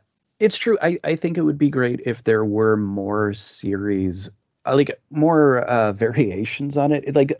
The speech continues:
it, it's not that there are not enough of the original Zatoichi series. That's a long-running series, but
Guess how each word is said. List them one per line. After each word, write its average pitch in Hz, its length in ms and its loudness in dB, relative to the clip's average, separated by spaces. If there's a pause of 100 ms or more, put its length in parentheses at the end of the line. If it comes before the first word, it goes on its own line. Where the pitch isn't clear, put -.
it, 160 180 2
it's 185 180 0
not 302 180 2
that 220 120 6
there 180 220 2
are 151 60 6
not 147 200 2
enough 131 300 -2
of 117 140 -4
the 107 160 -4
original 98 480 -8
Zatoichi 85 600 -8
series. 87 380 -6
That's - 220 -2
a 101 240 -2 (140)
long-running 104 580 -2
series, 117 420 -4
but 113 240 2